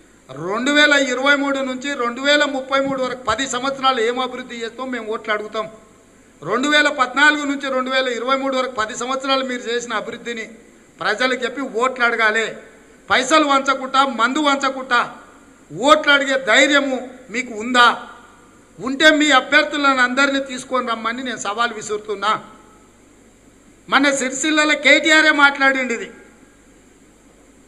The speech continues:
"నేను మందు వంచా, పైసలు వంచా, మీరు నన్ను గెలిపించాలి చేసిన అభివృద్ధి" అని.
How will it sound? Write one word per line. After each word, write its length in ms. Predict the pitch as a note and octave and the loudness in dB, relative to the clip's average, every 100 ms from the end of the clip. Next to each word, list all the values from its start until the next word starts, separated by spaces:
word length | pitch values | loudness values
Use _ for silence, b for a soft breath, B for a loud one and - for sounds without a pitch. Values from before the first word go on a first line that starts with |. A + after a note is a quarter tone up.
| - | -6
"నేను 200 | A#3+ B3+ | -4 -2
మందు 220 | A#3 C4 | -2 0
వంచా, 360 | D4 C#4+ C#4+ D4 | 2 2 2 2
పైసలు 380 | C#4 C4 C#4 | 2 2 0
వంచా, 280 | C4+ C4 C4+ | 0 0 0
మీరు 220 | C4+ C4 | -2 -2
నన్ను 240 | B3 A#3 A3+ | -2 -4 -4
గెలిపించాలి 560 | A3+ A3+ C4 B3+ A#3 | -6 -6 -6 -2 -2
చేసిన 340 | A#3 A3 A3 G#3 | -2 -6 -6 -6
అభివృద్ధి" 360 | G3 G3+ G3+ | -8 -8 -8
అని. 120 | F3+ | -8